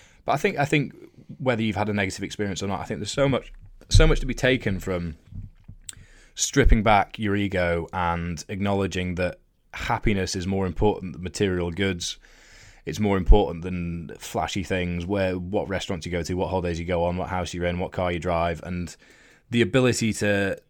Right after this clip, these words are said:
to help other people, the ability to be happy in your day-to-day life and be available for other people is more important than most ego-driven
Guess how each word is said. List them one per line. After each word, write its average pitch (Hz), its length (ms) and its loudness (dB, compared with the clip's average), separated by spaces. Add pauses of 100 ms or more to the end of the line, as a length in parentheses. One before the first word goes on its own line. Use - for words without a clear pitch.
(160)
to 107 120 -6
help 110 320 2
other 98 160 6
people, 90 520 -2
the 95 120 -2
ability 95 380 -2
to 85 100 -10
be 90 100 -8
happy 104 340 -4
in 92 80 -4
your 90 100 -2
day-to-day 87 460 -4
life 87 360 -4
and 82 300 -6 (520)
be 104 120 2
available 101 640 4
for 90 160 -6
other 82 120 -2
people 82 480 -4
is 82 180 -8
more 95 280 0
important 87 520 -6
than 85 300 -6 (800)
most 98 400 0
ego-driven 87 840 -4